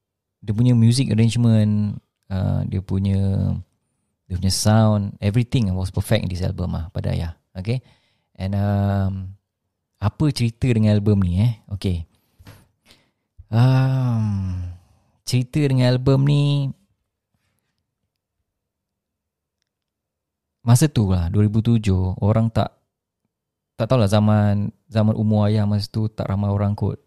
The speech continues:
dengar. Album ni keluar sembilan belas sembilan puluh tujuh, tapi selepas sepuluh <laughs> tahun, ayah baru dengar. So, dua ribu tujuh, um,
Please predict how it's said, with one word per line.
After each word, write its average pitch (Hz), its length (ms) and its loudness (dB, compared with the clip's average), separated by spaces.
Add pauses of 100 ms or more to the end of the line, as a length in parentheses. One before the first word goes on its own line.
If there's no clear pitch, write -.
dengar. 92 640 -4
Album 131 260 2
ni 190 60 4
keluar 180 180 2
sembilan 156 160 0
belas 147 80 2
sembilan 139 140 0
puluh 131 140 -4
tujuh, 123 180 0
tapi - 180 -4
selepas 135 300 0
sepuluh - 260 -2
<laughs> - 40 2
tahun, 135 280 6 (560)
ayah 104 160 0
baru 104 300 0
dengar. 92 340 -2 (300)
So, 113 180 -4
dua 117 160 0
ribu 123 220 -2
tujuh, 127 640 -2
um, 107 720 -2